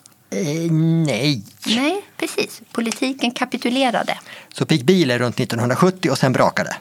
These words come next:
Speaker 1: Det blir
Speaker 2: Mm.
Speaker 1: dyrt, impopulärt, ifrågasatt och är det här bara spaning eller har du siffror på det?
Speaker 2: Såklart att jag har siffror.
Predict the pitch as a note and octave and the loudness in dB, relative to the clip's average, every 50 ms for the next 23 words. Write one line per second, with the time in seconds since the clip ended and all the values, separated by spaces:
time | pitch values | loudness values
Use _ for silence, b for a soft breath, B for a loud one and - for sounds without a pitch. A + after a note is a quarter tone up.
0 | - - - - - C#3 D#3+ F#3+ G3 F#3+ - - G#2 G#2 - G2 A2+ B2+ D#3 E3 | -6 -2 0 2 4 4 4 4 4 2 -2 -6 -6 -8 -6 -2 2 2 4 4
1 | D#3+ D#3 - - F2 - D#3 D3 B2+ A2+ A#2+ - - D#3 D#3 D3+ D3 - - - | 4 2 -2 -4 -4 -2 0 0 0 0 -2 0 2 4 4 4 2 -2 -10 -8
2 | - D#3+ C#3+ C3+ C3+ C3+ - - _ _ _ _ _ _ _ _ _ _ - B2+ | -4 -2 0 0 0 0 -2 -6 _ _ _ _ _ _ _ _ _ _ -6 -4
3 | A2 - B2+ B2 C3 F3 D3 D#3 F3+ F3 - G3 - - - F#2+ - - - - | -2 0 0 2 4 4 4 4 2 2 0 0 0 0 -2 -6 -6 -8 -8 -10
4 | - - - G#2 - - - - - - - - - _ _ _ _ - B B | -10 -10 -10 -10 -10 -10 -12 -12 -12 -12 -14 -16 -18 _ _ _ _ -20 B B
5 | B B - - - - - - - - F#3+ - - G#3+ - - G#3 G3 B3 - | B B -12 -10 -10 -8 -4 -4 -4 -4 -4 -6 -8 -6 -4 -4 -4 -2 -4 -6
6 | - - - D4+ - - - - - - D#4+ F4 G4 | -6 -6 -4 -4 -4 -4 -8 -12 -6 -2 0 0 0